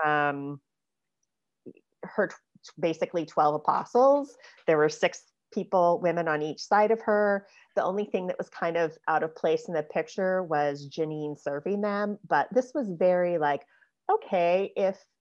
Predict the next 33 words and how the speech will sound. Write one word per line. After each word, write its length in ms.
if, 120
if 180
Lydia 500
is 160
Jesus 800
and 220
she, 560
and 300
Jesus 320
died 440
for 340
our 120
sins, 680
is 160
sh-, 320
is 160
Lydia 380
gonna 240
die 360
for 100
Gilead's 800
sins? 460
And 520
who's 240
gonna 200
betray 480
her? 360
Who's 240
the 80
Judas 460
in 140
this 200
group? 540